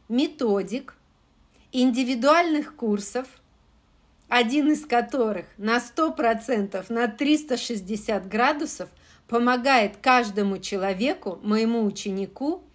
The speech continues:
стать сам себе режиссер в жизни. Что это значит? Что человек начинает не только познавать себя,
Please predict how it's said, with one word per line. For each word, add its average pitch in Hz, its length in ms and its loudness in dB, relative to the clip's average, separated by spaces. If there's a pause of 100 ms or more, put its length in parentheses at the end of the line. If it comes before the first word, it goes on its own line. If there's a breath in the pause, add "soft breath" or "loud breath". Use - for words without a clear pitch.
(380 soft breath)
стать 269 560 0 (100)
сам 247 360 0
себе 233 400 0
режиссер 226 640 -2 (120)
в 190 100 -12
жизни. 180 680 -4 (800)
Что - 260 0
это 208 280 4
значит? 175 500 -6 (380 soft breath)
Что - 280 -6
человек 277 720 2
начинает 214 720 0
не 254 120 2
только 247 380 0
познавать 214 680 -2
себя, 208 480 -4